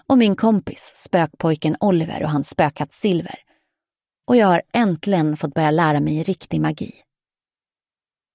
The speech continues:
Jag väcks tidigt på morgonen av ett konstigt ljud.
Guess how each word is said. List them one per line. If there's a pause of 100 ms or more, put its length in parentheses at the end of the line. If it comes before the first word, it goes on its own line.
(1400)
Jag
väcks
tidigt
på
morgonen
av
ett
konstigt
ljud.